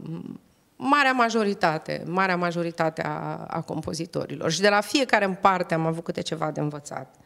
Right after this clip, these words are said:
Uh, după aceea <clears throat> am făcut, uh,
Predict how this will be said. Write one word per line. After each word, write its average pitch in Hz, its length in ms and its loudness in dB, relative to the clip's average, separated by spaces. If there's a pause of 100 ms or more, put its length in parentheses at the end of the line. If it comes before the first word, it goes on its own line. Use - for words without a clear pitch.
(580)
Uh, 185 300 0
după 190 180 -2
aceea 233 640 4 (560)
<clears throat> - 760 -2
am 214 140 4
făcut, 214 420 -6
uh, 190 420 2